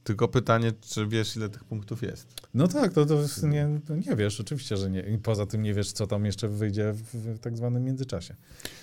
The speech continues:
Speaker 1: No, w-
Speaker 2: No, dobra, to jest pierwsze rozwiązanie, no, takie myślę, że najbardziej intuicyjne. Przywalić więcej, po prostu.
Speaker 1: No, dru-, drugie, e, zupełnie
Speaker 2: Nie jesteśmy fanami tego, tak
Speaker 1: Nie,
Speaker 2: swoją
Speaker 1: nie,
Speaker 2: drogą.
Speaker 1: nie, d-, d-, zupełnie fair to jest change request.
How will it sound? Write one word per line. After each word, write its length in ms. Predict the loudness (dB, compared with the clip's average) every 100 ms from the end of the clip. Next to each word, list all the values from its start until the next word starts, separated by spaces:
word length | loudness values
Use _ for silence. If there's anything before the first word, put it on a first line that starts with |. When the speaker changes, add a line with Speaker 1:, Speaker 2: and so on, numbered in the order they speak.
| 4
Speaker 1:
No, 220 | 6 8
w- 80 | 10
Speaker 2:
No, 280 | 10 12 12
dobra, 240 | 10 10
to 80 | 6
jest 100 | 4
pierwsze 240 | 4 4
rozwiązanie, 540 | 4 4 2 2 0 0
no, 160 | 0
takie 400 | 0 -2 2 2 4
myślę, 220 | 2 0
że 60 | 0
najbardziej 400 | 2 2 2 0
intuicyjne. 580 | 0 -2 -2 -2 -4 -6 -14 _ _ 0
Przywalić 560 | 6 10 12 10 8
więcej, 420 | 6 4 4 -2 -4
po 180 | 0
prostu. 400 | 2 2 0 -8 -14 -14 -18 -18 -14 -14 -14 -4
Speaker 1:
No, 220 | 4 6 6
dru-, 460 | 4 6 6 2
drugie, 640 | 0 2 4 8 8 8
e, 60 | 6 -2 -2 2 4 2
zupełnie 220 | 2 4 6
Speaker 2:
Nie 60 |
jesteśmy 340 | 6 6 2 2
fanami 400 | 2 0 0 -2
tego, 240 | -2 -4
tak 140 | -6 -8 -6
Speaker 1:
Nie, 60 |
Speaker 2:
swoją 180 | -2 -2
Speaker 1:
nie, 60 | -2
Speaker 2:
drogą. 140 | 2
Speaker 1:
nie, 220 | 4 4
d-, 180 | 4 2
d-, 160 | 0 2
zupełnie 480 | 2 6 6 6
fair 320 | 4 6 6 4
to 180 | 2
jest 220 | 2 0 -2
change 220 | 0 0
request. 560 | -2 4 4 2 -4